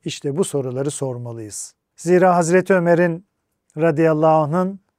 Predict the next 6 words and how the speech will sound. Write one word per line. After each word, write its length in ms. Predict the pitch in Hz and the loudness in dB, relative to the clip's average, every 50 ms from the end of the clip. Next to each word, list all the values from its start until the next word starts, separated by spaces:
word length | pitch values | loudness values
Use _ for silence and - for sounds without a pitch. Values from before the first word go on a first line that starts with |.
| _ _ _ _ | _ _ _ _
şöyle 460 | - - - 180 175 180 190 196 165 | -16 -6 0 2 4 6 6 4 4
buyurduğu 680 | 156 165 160 156 151 135 131 165 170 170 170 165 147 _ _ - | 4 4 4 4 2 2 4 4 6 6 4 2 0 _ _ -6
nakledilmektedir. 1300 | 151 147 143 143 - 143 139 131 123 135 131 127 131 131 127 117 _ - 135 127 127 175 196 180 - _ _ _ _ _ _ _ _ _ | -4 -4 -4 -6 -6 -6 -6 -4 -4 -6 -6 -8 -10 -12 -14 -14 _ -12 -12 -4 -4 -4 -4 -4 -8 _ _ _ _ _ _ _ _ _
"Biliniz 440 | - 160 165 185 185 190 190 160 - - | 0 2 2 2 2 2 0 -2 -2 -2
ki 120 | 170 165 | -4 -2
Kur'an 520 | 165 - 160 156 156 165 185 202 202 202 | 0 0 2 4 4 4 2 0 -4 -10